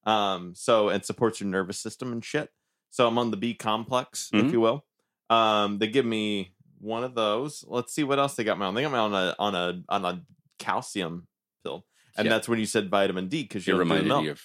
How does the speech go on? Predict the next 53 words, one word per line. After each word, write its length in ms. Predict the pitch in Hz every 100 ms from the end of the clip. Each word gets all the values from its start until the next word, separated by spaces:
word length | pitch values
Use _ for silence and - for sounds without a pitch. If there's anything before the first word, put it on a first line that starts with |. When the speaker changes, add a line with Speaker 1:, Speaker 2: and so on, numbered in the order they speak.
| -
Speaker 2:
it 60 |
reminded 320 | 85 80 80 76
you 60 |
of 120 | 69 -
calcium. 420 | 71 - 73 104
Speaker 1:
Because 500 | 117 120 107 104 - _
I 200 | 101 107
also 440 | 98 139 - 95 90
don't 380 | 90 95 90 92
do 160 | 98
dairy 500 | 90 131 104 87 98 -
Speaker 2:
Mm. 200 | 95 92
Speaker 1:
at 100 | 95
all 180 | 117 107
right 120 | 76
now 100 | 90
for 140 | - 101
two 200 | - 104
weeks 300 | 104 - -
now. 180 | 87 92
Speaker 2:
Calcium 380 | 107 95 95
deficiency. 520 | 85 - 85 80 - 76
Speaker 1:
Uh, 260 | 107 101
so 420 | 98 131 113 110 107
I 140 | 104
was 120 | 104
like, 120 | 107 104
Speaker 2:
Means 160 | 113
Speaker 1:
I 20 |
Speaker 2:
you 40 | 110
Speaker 1:
don't 80 | 107
Speaker 2:
have 100 | 101
hollow 280 | 104 104 95
bones. 540 | 98 95 65 64 - _
Speaker 1:
So, 380 | - 123 101 - _ _ - 127
and 120 | 156
I've 120 | 160
never 260 | 160 170 180
had, 280 | 156 147
like, 200 | 135 120
I've 120 | 107 117
never 200 | 135 143
Speaker 2:
<laughs> 0 |
Speaker 1:
broken 380 | 113 110 123 104
bones. 260 | 101 104
Like, 100 | 113
I 20 |
broke 180 | 107 135
a 80 | 104
toe 220 | - 104
once. 440 | 92 90 90 - 82
Speaker 2:
I've 140 | 82
never. 320 | 78 - 71